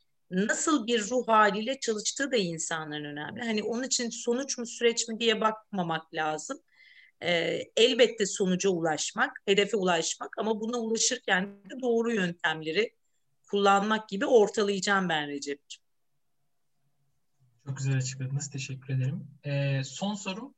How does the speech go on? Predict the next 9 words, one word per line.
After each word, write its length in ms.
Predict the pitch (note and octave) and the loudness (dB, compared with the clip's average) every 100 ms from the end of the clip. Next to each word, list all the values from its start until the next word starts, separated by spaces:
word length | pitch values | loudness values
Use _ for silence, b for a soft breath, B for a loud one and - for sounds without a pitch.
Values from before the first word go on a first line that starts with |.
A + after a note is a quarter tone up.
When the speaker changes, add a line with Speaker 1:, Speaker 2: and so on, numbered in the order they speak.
| D#3 | 2
Speaker 2:
biraz 280 | E3 D#3+ | 4 4
daha, 280 | E3 F3 F3+ - | 4 2 0 -4
e, 380 | C#3 C3+ C3+ C3 C3 C3 | -2 0 0 0 -2 -2
bizim 220 | C#3 D3+ D#3 | -2 0 0
okulda 300 | - D3+ D#3+ | -2 -2 0
gördüğümüz 540 | D3+ C#3+ C#3+ E3 F3 | 0 0 0 -2 -4
profillerle 640 | - C3+ C3+ C3+ D3+ D#3+ B2+ | -4 -2 0 0 0 0 0
alakalı. 440 | A2+ A2+ B2 C3+ - _ _ _ _ _ - | -2 -8 -10 -12 -16 _ _ _ _ _ -2
Ee, 300 | C3 C3 | 2 2